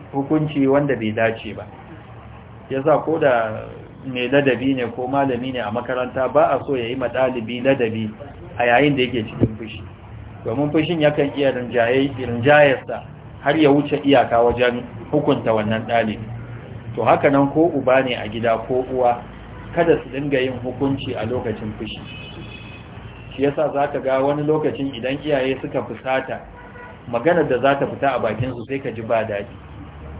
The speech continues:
To da bai kamata su yi haka ba sai sun huce.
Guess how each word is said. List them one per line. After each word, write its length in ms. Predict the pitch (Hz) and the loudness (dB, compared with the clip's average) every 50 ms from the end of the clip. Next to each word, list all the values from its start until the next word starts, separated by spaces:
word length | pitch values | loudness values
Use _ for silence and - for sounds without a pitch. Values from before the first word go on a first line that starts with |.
| - - - - | -14 -14 -8 -4
To 100 | 123 123 | -2 2
da 160 | 123 131 131 | 4 4 4
bai 140 | 123 127 127 110 | 4 4 2 2
kamata 380 | 123 123 135 151 160 160 160 131 113 | 2 4 6 6 6 4 4 0 0
su 60 | 117 | -2
yi 60 | 123 127 | -2 -2
haka 220 | 131 135 - 127 | -2 -2 -2 -2
ba 120 | 113 117 110 | -4 -4 -4
sai 140 | 120 120 117 113 | -4 -8 -8 -8
sun 140 | 127 120 117 117 | -8 -10 -8 -8
huce. 280 | 117 120 110 110 - | -6 -6 -6 -8 -10